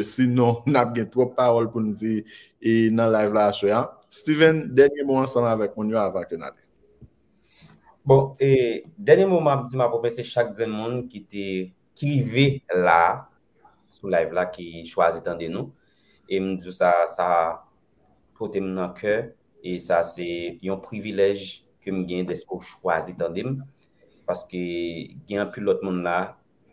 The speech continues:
Speaker 2: se de bagay ke yo chwazi tande ki pa gen ken rapò ki kapab pèmèt ke yo grandi nan lavi yo, ou menm sou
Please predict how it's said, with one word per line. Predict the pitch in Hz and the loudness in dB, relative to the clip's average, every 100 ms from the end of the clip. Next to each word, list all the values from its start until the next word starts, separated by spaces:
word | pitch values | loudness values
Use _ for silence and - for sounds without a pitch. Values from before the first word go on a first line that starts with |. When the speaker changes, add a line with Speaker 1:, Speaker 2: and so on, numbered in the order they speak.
| _ _ _ | _ _ _
Speaker 2:
se | - 95 90 87 - - | -12 -6 -4 -6 -10 -16
de | - 120 123 | -2 4 6
bagay | 120 107 101 | 6 4 2
ke | 98 | -2
yo | 92 | -6
chwazi | 95 87 82 | -4 -4 -4
tande | 87 85 82 | -8 -10 -12
ki | - | -4
pa | 82 78 | -2 -2
gen | 82 82 | -4 -10
ken | 98 92 | -8 -6
rapò | 85 82 - 82 | -4 -4 -2 -4
ki | - | -4
kapab | 80 80 76 - _ _ - 80 _ | -2 -2 -2 -8 _ _ -20 -20 _
pèmèt | - 98 90 - | -2 0 -2 -6
ke | 87 | -10
yo | 82 | -8
grandi | 90 90 85 | -4 -6 -6
nan | 82 82 | -8 -4
lavi | 80 80 85 | -4 -6 -8
yo, | 123 135 _ _ _ | -8 -10 _ _ _
ou | 92 | -6
menm | 110 | -4
sou | 107 | -6